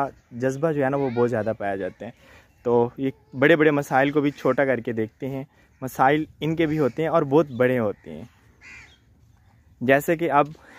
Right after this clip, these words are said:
ये घर है और बिल्कुल पास जो है वो दरिया पहुंच आया है।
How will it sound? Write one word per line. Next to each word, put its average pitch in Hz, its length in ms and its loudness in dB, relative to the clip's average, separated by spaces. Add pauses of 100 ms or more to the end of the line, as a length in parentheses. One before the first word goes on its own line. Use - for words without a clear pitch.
(140)
ये 143 260 2
घर 143 260 2
है 156 200 -6 (640)
और 135 280 2 (540)
बिल्कुल 208 600 2
पास 160 320 2
जो 165 80 -4
है 147 240 0
वो 147 260 0 (200)
दरिया 135 360 2
पहुंच 113 340 -6
आया 98 240 -6
है। 113 140 -12